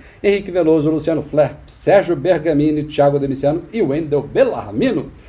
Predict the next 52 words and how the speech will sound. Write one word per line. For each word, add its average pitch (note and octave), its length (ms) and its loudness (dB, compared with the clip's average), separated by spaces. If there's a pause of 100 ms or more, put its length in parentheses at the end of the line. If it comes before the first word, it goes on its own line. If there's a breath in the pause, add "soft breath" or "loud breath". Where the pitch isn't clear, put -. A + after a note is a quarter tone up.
(400 soft breath)
Fica G3+ 220 4
também F#3+ 160 0
um - 20 -2
feliz F#3 240 -4
ano F3 160 0
novo F3+ 280 0
para E3 200 -2
o D3+ 60 0
nosso C#3 320 0
editor, C#3 560 0
que C3+ 80 -10
tá A2 160 -6
de A2+ 140 -10
folga, F#3 520 2
Eduardo C#3+ 400 0
Garcia. D3+ 540 -4
Quem C#3+ 180 -8
precisar C3 380 -8
de C#3 140 -8
qualquer D#3 240 -8
trabalho A2+ 360 -4
aí G#2+ 140 -2
de G#2+ 100 -12
mixagem A2+ 480 -6
de G#2 120 -4
áudio, B2+ 300 0 (300 loud breath)
edição, C#3+ 520 0
fala C#3 200 -2
com C3+ 100 -2
o - 20 0
Edu B2+ 100 -4
Garcia. C3+ 540 -2 (280 loud breath)
Só C#3 300 2
dá C#3 420 0
essa C3+ 160 -6
semaninha A#2+ 380 -2
pra B2+ 120 -4
ele B2 80 -4
descansar. A#2+ 760 -8
A B2 80 -12
partir - 280 -8
da A#2+ 80 -4
primeira A2+ 300 -4
semana A2 340 -6
de G2 120 -12
janeiro, G#2 320 -6
vocês C3 120 -10
já A2+ 120 -4
podem G#2 240 -6
falar G#2+ 180 -4
<laughs> - 0 -
com - 120 -14